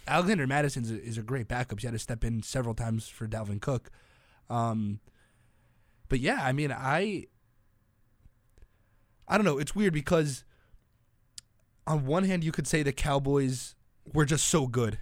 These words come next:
and the Cowboys won a game without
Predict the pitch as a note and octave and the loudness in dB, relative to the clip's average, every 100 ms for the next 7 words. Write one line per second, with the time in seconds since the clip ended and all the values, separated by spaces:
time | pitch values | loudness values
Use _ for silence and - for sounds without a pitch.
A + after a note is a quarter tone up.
0 | - B2+ B2 C#3+ B2+ B2+ B2 A#2+ A2+ - | -4 -2 0 0 0 2 2 0 -4 -12
1 | - - - - - - - - D3+ C#3+ | -20 -20 -20 -20 -20 -20 -20 -12 -6 0
2 | D3+ D3+ B2+ C3 C3 B2+ - - B2 B2 | 0 0 2 2 2 0 -4 -2 0 0